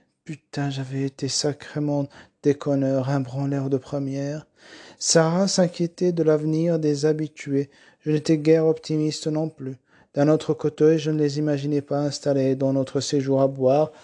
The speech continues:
et à raconter leur histoire. Le charme s'estompe parfois quand on est trop proche de la réalité. Et puis, combien de personnes peut-on entretenir ?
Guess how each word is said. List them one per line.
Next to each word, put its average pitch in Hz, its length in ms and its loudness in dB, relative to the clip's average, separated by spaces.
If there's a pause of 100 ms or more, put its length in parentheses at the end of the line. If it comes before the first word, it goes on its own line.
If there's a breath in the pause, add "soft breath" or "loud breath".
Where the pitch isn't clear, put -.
(260 loud breath)
et 143 80 2
à 143 100 4
raconter 147 440 -2
leur 143 180 0
histoire. 135 540 -8 (540 loud breath)
Le 160 80 2
charme 180 360 2
s'estompe 175 480 -4
parfois 165 480 -2
quand 165 280 -8
on 156 100 -4
est 151 100 -2
trop 160 240 -4
proche 156 380 -4
de 156 80 -2
la 143 120 2
réalité. 147 640 -2 (380 soft breath)
Et 151 80 -2
puis, 165 240 -2
combien 165 340 2
de 156 80 0
personnes 156 580 -2
peut-on 151 380 -4
entretenir ? 156 720 -10